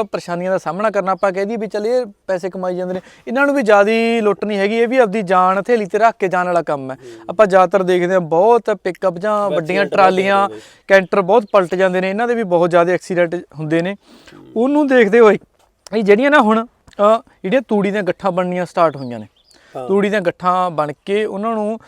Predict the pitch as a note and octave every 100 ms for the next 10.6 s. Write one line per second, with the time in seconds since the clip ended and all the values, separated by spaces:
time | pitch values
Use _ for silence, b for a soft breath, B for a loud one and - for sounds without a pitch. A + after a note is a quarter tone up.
0 | b b b F#3+ G3 F#3+ F3+ F3 - F#3
1 | F#3 F3+ - G3 F#3 F#3 G3+ A3 G#3 G#3
2 | G#3+ F#3+ F3+ B3+ A3 F3 C#3+ D#3 - G3
3 | - G3+ F#3+ A3+ D4 - _ _ - -
4 | - G3 G#3 - A3+ G3 A3 G#3+ G#3+ A3+
5 | A#3+ F#3 E3+ D3+ C3+ B2+ C#3+ C3 A#2 G#2+
6 | A2+ A2+ D#3 C3+ C3+ b b b A#3 G3
7 | F#3+ F#3+ - A3 G3 G#3+ G#3+ A#3+ A#3+ G#3+
8 | G#3+ G#3 G#3+ A3+ A#3+ G#3+ F#3+ - G3 G3+
9 | F#3+ F3+ F#3+ F#3+ F#3+ G3+ G3+ D#3+ F#3 A#3+
10 | G3+ F3 F3 E3+ G3+